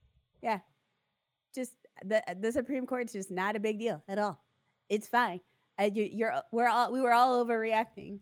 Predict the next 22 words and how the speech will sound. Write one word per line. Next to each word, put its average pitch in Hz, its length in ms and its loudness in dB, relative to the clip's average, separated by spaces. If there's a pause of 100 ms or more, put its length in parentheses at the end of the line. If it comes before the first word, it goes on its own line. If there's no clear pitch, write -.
It, 208 180 -8 (100)
it's 214 200 -6
fine. 190 380 -8 (1200)
And 214 200 4 (160)
you 226 100 -2
know 226 140 2
what? 247 180 2 (160)
It 233 160 2
was 247 200 4 (180)
the 240 260 4
fault 269 320 2
of 285 160 -4
the 269 100 2
person 269 560 -6 (140)
who 294 260 -4
died 220 640 0 (1200)
and 185 400 -2
not 214 540 0 (300)
the 240 120 -8
people 247 440 -2
who 233 200 -8
voted, 214 680 -2